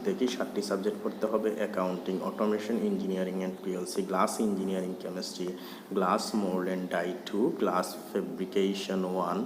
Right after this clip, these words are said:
fuels and combustion, গ্রাফিক ডিজাইন। তো বারোটা ক্লাস থিওরি এবং একুশটা প্র্যাকটিক্যাল সহ তেত্রিশটা ক্লাস আপনাকে সপ্তাহে করতে হবে। তারপর পঞ্চম সেমিস্টারে সাবজেক্ট দেখি আমরা, সাতটা রয়েছে।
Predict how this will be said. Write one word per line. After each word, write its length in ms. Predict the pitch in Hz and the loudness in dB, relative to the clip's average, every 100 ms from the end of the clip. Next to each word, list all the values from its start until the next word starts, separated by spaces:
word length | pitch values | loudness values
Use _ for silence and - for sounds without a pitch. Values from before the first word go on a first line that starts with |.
| - - - - | -4 -10 -12 -6
fuels 460 | - 113 110 110 - 104 | 4 6 8 6 2 0
and 220 | 92 90 90 98 95 - | 0 -2 -2 -2 -4 0
combustion, 840 | 95 95 95 98 - - - 104 95 117 - - - - - - - - - - | 2 2 2 2 0 -4 0 2 2 0 -4 -10 -12 -14 -14 -16 -16 -16 -10 -4
গ্রাফিক 320 | 104 - 127 - | -2 2 2 4
ডিজাইন। 460 | 110 101 - 87 - - - - - - - - - - - - - | 4 2 2 -2 -4 -8 -12 -14 -14 -16 -16 -10 -10 -8 -12 -6 4
তো 160 | 104 | 6
বারোটা 340 | 101 110 107 127 | 8 8 8 6
ক্লাস 260 | 123 123 - | 6 6 4
থিওরি 200 | 127 135 | 6 8
এবং 240 | 131 104 | 8 6
একুশটা 340 | 101 104 - 101 | 4 2 0 0
প্র্যাকটিক্যাল 440 | 101 98 117 120 | 0 -2 0 0
সহ 320 | - 117 131 117 | 2 2 2 4
তেত্রিশটা 480 | 151 147 - 120 95 - | 2 0 0 0 0 0
ক্লাস 260 | 90 - | 0 0
আপনাকে 440 | - - 98 104 139 139 | 0 0 0 2 2 2
সপ্তাহে 520 | 120 107 107 113 175 180 | 0 2 4 6 4 4
করতে 260 | - - - | 0 -2 0
হবে। 220 | 104 110 107 | 2 4 4
তারপর 240 | 104 120 117 | 4 4 4
পঞ্চম 420 | 135 127 123 143 143 - | 4 2 4 2 2 2
সেমিস্টারে 540 | 104 95 - 98 98 - - - - - | 2 2 2 2 2 0 -4 -8 -6 -2
সাবজেক্ট 480 | 110 95 101 95 | 2 2 2 2
দেখি 240 | 95 95 117 | 2 0 0
আমরা, 200 | 98 95 | 0 -2
সাতটা 400 | - - - 98 | -2 -4 0 2
রয়েছে। 340 | 92 95 - | 2 0 0